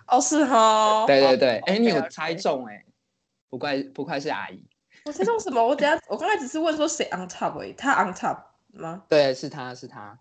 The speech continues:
Speaker 2: 对。
Speaker 1: 哦，看
Speaker 2: 直男哪可能变 bottom 啊？
Speaker 1: 搞不好就是会想要体验一下啊。
Speaker 2: 哦，他当时好像就是 no，no，no，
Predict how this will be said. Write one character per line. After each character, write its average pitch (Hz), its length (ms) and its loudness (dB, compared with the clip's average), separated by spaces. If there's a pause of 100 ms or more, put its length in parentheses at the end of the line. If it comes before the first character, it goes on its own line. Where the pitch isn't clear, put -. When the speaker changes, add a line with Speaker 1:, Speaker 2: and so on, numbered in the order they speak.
Speaker 2:
对。 110 360 -10
Speaker 1:
哦， 233 840 2
看 262 200 4
Speaker 2:
直 240 40 4
男 202 120 0
哪 175 160 -4
可 190 160 -2
能 139 260 -8 (800)
变 180 180 -6
bottom 147 480 -12
啊？ - 200 -20 (260)
Speaker 1:
搞 233 160 0
不 269 100 2
好 349 220 6
就 226 80 -6
是 302 60 -4
会 381 100 -2
想 233 160 -4
要 196 80 -2
体 - 280 -14
验 190 200 -4
一 160 60 -16
下 165 240 -4
啊。 - 360 -10 (540)
Speaker 2:
哦， 117 380 -10
他 214 100 -2
当 202 180 -2
时 196 120 -4
好 120 100 -4
像 123 80 -10
就 123 100 -6
是 127 160 -8
no，no，no， 113 840 -12